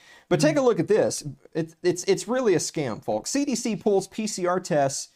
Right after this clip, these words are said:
Speaker 1: because they can't differentiate between covid and flu.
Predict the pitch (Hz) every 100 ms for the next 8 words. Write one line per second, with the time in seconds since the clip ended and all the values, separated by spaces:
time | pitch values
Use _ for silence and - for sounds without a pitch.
0 | _ - 160 170 160 160 160 208 214 170
1 | 208 208 185 277 285 233 190 214 - -
2 | 240 240 240 262 311 247 269 294 302 -
3 | 349 403 339 147 120